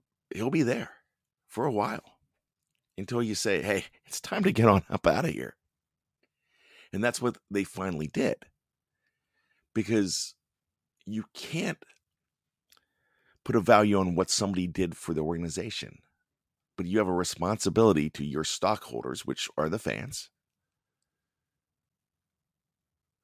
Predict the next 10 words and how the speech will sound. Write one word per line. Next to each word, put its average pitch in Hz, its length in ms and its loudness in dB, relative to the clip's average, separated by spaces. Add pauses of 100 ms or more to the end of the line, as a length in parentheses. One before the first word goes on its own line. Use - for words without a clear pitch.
(120)
to 117 160 0
go 107 240 4
ahead 98 440 -2
and 87 200 -2
move 95 180 0
forward. - 640 -8 (2250)
I 123 80 4
don't 135 120 2
blame 104 220 4
'em. 71 80 -6